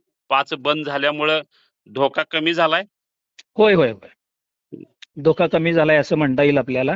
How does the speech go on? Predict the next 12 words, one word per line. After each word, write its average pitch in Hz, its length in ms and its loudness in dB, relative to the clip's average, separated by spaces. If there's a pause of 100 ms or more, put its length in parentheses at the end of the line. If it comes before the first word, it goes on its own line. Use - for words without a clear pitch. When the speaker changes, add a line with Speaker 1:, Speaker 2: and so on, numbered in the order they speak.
(120)
Speaker 1:
हा. - 420 -4
Speaker 2:
आता 147 180 -2
याचा 156 340 2
जो 202 140 6
इफेक्ट 196 420 2
आहे, 147 100 4
समजा 151 320 0
ही 160 120 4
परिस्थिती 170 580 0
दिवसभरात 170 580 4
अशीच 190 380 0
राहिली, 156 440 2